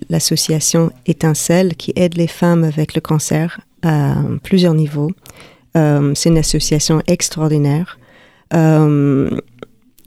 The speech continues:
j'ai eu moi-même l'occasion aussi de les connaître, euh, à titre personnel parce que j'ai eu un cancer aussi. Euh, euh, donc, euh, ça fait partie de, de moi et donc du coup de mon œuvre et,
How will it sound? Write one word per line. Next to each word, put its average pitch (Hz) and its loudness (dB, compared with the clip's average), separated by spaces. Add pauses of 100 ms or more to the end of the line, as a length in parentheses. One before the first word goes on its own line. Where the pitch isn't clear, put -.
(320)
j'ai 165 -2
eu 175 2
moi-même 170 4
l'occasion 156 0
aussi 170 0
de 156 0
les 151 0
connaître, 160 0
euh, 143 0
à 151 -2
titre - -6
personnel 165 0
parce 147 -4
que 147 -4
j'ai 147 -2
eu 165 4
un 147 0
cancer 170 -6
aussi. 185 -2
Euh, 147 -4 (680)
euh, 151 2
donc, 160 -2
euh, 147 0
ça - -4
fait 151 -2
partie 165 -2
de, 139 -2 (600)
de 156 0
moi 151 2
et 147 2
donc 147 -2
du 151 -6
coup - -4
de 147 0
mon 147 0
œuvre 170 0
et, 147 0